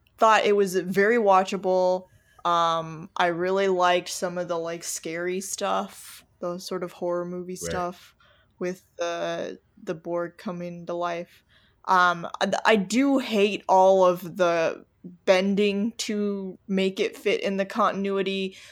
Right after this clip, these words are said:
Speaker 1: Like, they don't say, "We are Borg."
Speaker 2: Right.
Speaker 1: <laughs> Like, I don't, why wouldn't they say that? <laughs> Like, that, that, that doesn't make any sense. Um, but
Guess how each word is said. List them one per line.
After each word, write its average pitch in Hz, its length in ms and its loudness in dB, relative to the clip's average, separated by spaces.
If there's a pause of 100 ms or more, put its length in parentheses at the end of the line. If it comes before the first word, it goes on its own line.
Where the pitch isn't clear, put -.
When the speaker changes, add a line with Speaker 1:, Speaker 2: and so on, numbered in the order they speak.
(140)
Speaker 1:
Like, 190 140 0
they 185 140 4
don't 185 340 0
say, 190 260 0
"We 180 260 -2
are 180 140 4
Borg." 170 680 0
Speaker 2:
Right. 80 200 -4 (400)
Speaker 1:
<laughs> - 480 -12
Like, 190 180 -2
I - 140 4
don't, 196 240 6
why 196 240 8
wouldn't 208 320 4
they 196 140 2
say 185 320 -2
that? 165 480 4
<laughs> - 80 -12
Like, 254 340 2 (840)
that, 208 180 0
that, 190 280 2
that 202 180 -2
doesn't 196 260 -4
make 175 140 -6
any 165 160 -10
sense. 151 480 -10 (420)
Um, 160 520 -4 (2000)
but 160 460 0